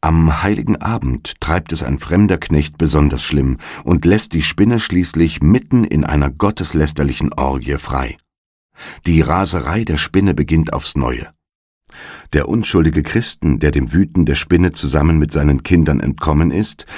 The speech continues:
wird von den Dorfbewohnern zum Schuldigen erhoben. In einer dramatischen Aktion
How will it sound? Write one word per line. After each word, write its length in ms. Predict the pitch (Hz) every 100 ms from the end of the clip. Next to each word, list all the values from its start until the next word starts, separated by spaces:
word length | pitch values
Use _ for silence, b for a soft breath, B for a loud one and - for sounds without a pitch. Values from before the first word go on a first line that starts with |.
| B
wird 160 | - 110
von 140 | 110
den 160 | 87 78
Dorfbewohnern 800 | 78 80 80 82 78 85 101 101
zum 200 | - 107
Schuldigen 480 | - 101 71 64 65
erhoben. 500 | 57 64 65 64 57 _ _ _ _ _ -
In 160 | 78
einer 260 | - 73 73
dramatischen 720 | 69 71 78 104 - - 85
Aktion 680 | - - - 82 78 85